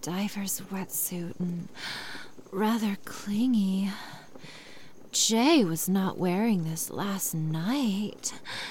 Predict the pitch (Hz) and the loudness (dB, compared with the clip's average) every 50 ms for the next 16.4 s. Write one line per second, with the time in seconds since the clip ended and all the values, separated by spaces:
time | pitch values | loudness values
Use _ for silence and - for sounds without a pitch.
0 | - - - - - - - - - - - - - - - - 208 - 262 277 | -10 -12 -14 -14 -18 -18 -20 -18 -18 -16 -16 -16 -16 -16 -14 -10 -2 4 6 8
1 | 339 359 - 349 - - - 339 311 254 247 277 240 233 233 233 240 233 220 190 | 8 8 6 4 4 4 4 6 6 6 6 6 4 4 2 4 4 4 4 4
2 | 180 175 165 170 - - 196 185 190 - 170 170 196 175 175 175 170 - - 196 | 4 2 2 0 0 2 2 2 2 0 -4 -4 -2 0 0 -2 -2 0 0 -2
3 | 180 - - - - - 185 175 156 139 180 185 185 - - - 226 233 220 - | -2 -2 -2 -4 -2 0 0 0 0 2 2 2 2 2 2 0 0 0 0 2
4 | - 320 339 403 415 339 330 294 294 285 - - - - - - - - - - | 6 6 6 6 6 4 4 4 4 4 2 -2 -14 -18 -18 -18 -18 -18 -16 -16
5 | - - - - - - - - - - - 285 349 480 - - - - - 240 | -16 -16 -16 -16 -16 -18 -16 -16 -8 0 6 8 8 8 6 4 0 -2 2 2
6 | 262 508 679 679 - 339 262 247 - - - 247 269 349 349 220 202 165 156 156 | 2 2 0 -2 0 2 4 4 4 2 4 4 4 4 4 4 2 2 2 0
7 | 160 175 - - - - - - - - - - - - - - - - - - | -2 -4 -6 -12 -16 -16 -16 -18 -20 -18 -18 -16 -16 -14 -14 -14 -16 -16 -18 -20
8 | - - - - - - - - - - - - - - - - - - - - | -20 -20 -20 -20 -20 -20 -20 -20 -18 -18 -16 -16 -16 -16 -16 -16 -16 -18 -18 -18
9 | - - - 254 - - 311 269 294 320 320 330 339 320 - - 220 339 381 285 | -8 0 2 4 4 6 6 6 8 8 8 8 6 6 4 4 6 8 8 10
10 | 196 180 185 180 - - - - - - - - - - - - - - - - | 8 6 4 0 -2 -8 -10 -12 -14 -16 -20 -20 -20 -18 -18 -20 -20 -20 -20 -20
11 | - - 190 220 240 247 269 285 294 285 269 254 247 240 226 214 226 - - - | -10 -4 0 2 6 6 8 10 10 10 10 8 8 6 4 4 2 2 4 6
12 | 247 254 277 294 269 233 240 226 214 208 294 302 - - - 302 240 311 - - | 6 6 8 6 6 4 4 4 4 4 4 4 2 4 8 10 10 10 8 6
13 | 233 226 233 226 220 214 202 190 196 240 254 226 208 202 220 247 262 247 294 330 | 4 6 8 8 8 8 6 6 8 8 10 10 10 10 8 6 8 10 10 10
14 | 381 349 302 262 247 240 202 254 269 269 269 262 277 285 277 254 226 214 208 - | 10 10 8 6 6 6 6 8 8 8 8 8 10 10 10 10 8 4 4 6
15 | 302 320 262 254 262 247 - 247 220 - 269 262 - - 254 226 214 220 254 311 | 6 8 8 8 6 4 4 4 4 6 6 4 4 2 0 0 2 4 6 6
16 | 294 214 180 170 165 175 208 | 6 6 4 2 2 0 0